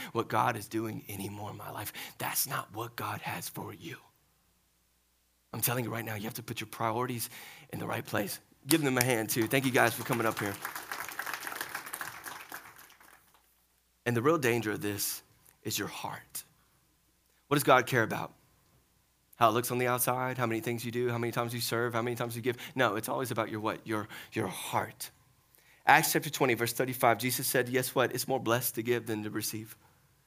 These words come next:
Second Corinthians chapter nine, verse nine, "For God loves a person who gives" what? "Cheerfully." Are you giving cheerfully? Or are you miserable in what you're doing?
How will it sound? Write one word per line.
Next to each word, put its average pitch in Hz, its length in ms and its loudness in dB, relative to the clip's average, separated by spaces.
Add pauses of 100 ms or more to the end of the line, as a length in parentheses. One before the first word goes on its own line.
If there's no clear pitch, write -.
(260)
Second 160 320 8
Corinthians 147 380 4
chapter 151 200 0
nine, 131 240 6
verse 123 240 2
nine, 131 260 6 (240)
"For 147 160 10
God 147 320 12
loves 143 260 6
a 143 100 8
person 143 420 4
who 143 180 4
gives" 123 300 4
what? 135 640 8 (1120)
"Cheerfully." 156 680 8 (340)
Are 147 160 -2
you 139 180 -2
giving 127 340 -2
cheerfully? 107 540 -6 (1700)
Or 143 180 8
are 131 140 10
you 117 160 2
miserable 110 580 0
in 101 140 -4
what 113 160 -4
you're 98 160 -6
doing? 104 340 -6